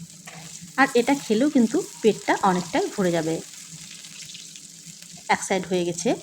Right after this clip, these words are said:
এবার উল্টে দিয়েছি, দুই সাইড লাল লাল করে ভেজে নিয়েছি। এবারে সাবুর পকোড়াগুলো তুলে নেব। এই দেখুন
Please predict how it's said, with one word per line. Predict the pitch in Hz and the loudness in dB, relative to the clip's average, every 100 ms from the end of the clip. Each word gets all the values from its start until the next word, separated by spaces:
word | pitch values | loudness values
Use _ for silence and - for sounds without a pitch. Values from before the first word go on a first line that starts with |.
| 196 | -2
এবার | 175 190 | 0 0
উল্টে | 190 170 170 | -2 0 0
দিয়েছি, | 175 170 214 247 - - _ - - - - - - 160 - 165 - - - 160 - - - - - - _ - - 208 | 0 0 0 0 -4 -18 _ -20 -18 -14 -14 -12 -14 -16 -18 -18 -20 -20 -20 -20 -20 -20 -18 -20 -20 -20 _ -20 -8 -2
দুই | 208 220 | 4 4
সাইড | - 147 175 | 4 0 4
লাল | 170 175 | 4 4
লাল | 185 | 2
করে | 208 196 | 2 2
ভেজে | 208 226 | 4 4
নিয়েছি। | 233 233 277 403 - - - - - - - | 2 2 2 0 -2 -20 -20 -20 -20 -20 2
এবারে | 254 277 214 269 - - - - - | 6 8 6 4 -2 -16 -18 -12 -2
সাবুর | 220 190 208 | 2 4 2
পকোড়াগুলো | 185 185 180 190 381 - | -2 0 0 2 0 0
তুলে | - 196 185 | 0 2 2
নেব। | 165 170 - - - - 294 | 0 -2 -6 -16 -16 -2 4
এই | 294 | 8
দেখুন | 269 277 | 8 8